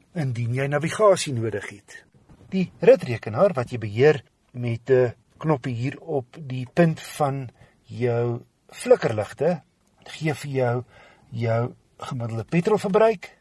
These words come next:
gemiddelde spoed, buitetemperatuur en gee jou ryafstand vir jou. Die hoofligte kan op en afstel en hier's misligte voor en agter. En die agterste klap ontsluit met die druk van 'n knop.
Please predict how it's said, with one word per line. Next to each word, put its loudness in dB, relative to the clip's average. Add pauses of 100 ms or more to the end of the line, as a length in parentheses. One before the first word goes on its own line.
(120)
gemiddelde -4
spoed, -4 (220)
buitetemperatuur 0 (480)
en 2
gee -2
jou 2
ryafstand 2
vir -16
jou. -18 (380)
Die -6
hoofligte 4 (340)
kan -4
op -10
en -8
afstel 4 (320)
en 4
hier's 4
misligte 0
voor -4 (260)
en 2
agter. 0 (360)
En 0
die 10
agterste 2
klap 2 (140)
ontsluit 0
met 2
die 0
druk -2
van 0
'n -2
knop. 2